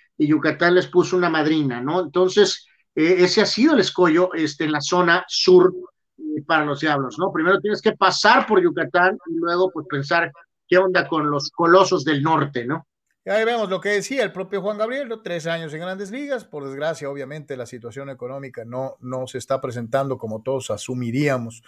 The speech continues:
Speaker 2: aún en países del primer mundo, o el derrotero deportivo de la organización fue por otro lado, y pues se le acabó su estancia con la organización de los Phillies, que le dieron las gracias,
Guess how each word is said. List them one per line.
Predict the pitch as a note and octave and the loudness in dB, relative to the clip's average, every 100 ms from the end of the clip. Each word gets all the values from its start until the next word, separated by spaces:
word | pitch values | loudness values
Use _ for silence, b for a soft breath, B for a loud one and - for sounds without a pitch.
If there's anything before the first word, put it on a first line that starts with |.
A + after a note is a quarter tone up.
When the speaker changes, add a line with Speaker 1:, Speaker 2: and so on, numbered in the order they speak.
| b b b | b b b
Speaker 2:
aún | A#2+ F3+ | 2 2
en | D3 - | 0 -2
países | A#2+ A#2+ | -4 -4
del | A#2+ B2 | -6 -8
primer | B2+ C3 D3+ | -6 -4 -2
mundo, | F3+ A#3 B3 B3+ - | -2 -2 -2 -4 -4
o | F#3+ G#3 B3 E3+ | 0 0 0 -2
el | D3+ | -2
derrotero | C3+ C3 B2+ E3+ D#3 | 0 -2 0 0 0
deportivo | B2+ B2 A#2 E3 E3+ D3 b b b b - | -2 -8 -10 -6 -4 -4 b b b b -8
de | B2+ | -2
la | |
organización | B2+ B2+ B2 B2 B2 D#3+ | -2 -4 -8 -8 -6 -4
fue | D3 C#3+ | -4 -4
por | C#3+ | -6
otro | D3 E3+ | -4 0
lado, | F#3+ G#3+ A3+ A#3 - | 2 4 2 -2 -8
y | D3+ | -12
pues | B2 B2 | -12 -10
se | B2+ | -6
le | |
acabó | A#2+ A#2 B2+ D3+ D#3 | -6 -4 -2 0 -2
su | - B2+ | -8 -10
estancia | G#2+ - D3 C#3+ C#3 B2+ - _ _ _ _ - | -10 -6 -6 -6 -6 -6 -8 _ _ _ _ -8
con | B2+ | -2
la | C3 | 0
organización | B2+ A#2+ B2+ A#2+ A2+ D#3 | 0 -2 -8 -8 -8 -6
de | D3 | -4
los | A#2 - | -6 -6
Phillies, | D3+ D3 C3+ - - | -4 -4 -6 -10 -16
que | A#2+ | -14
le | G#2+ | -10
dieron | A#2+ C#3 C3+ | -4 -4 -4
las | G2 | -10
gracias, | A#2+ D3 C#3 D3 B2+ - | -4 -2 -2 -4 -6 -10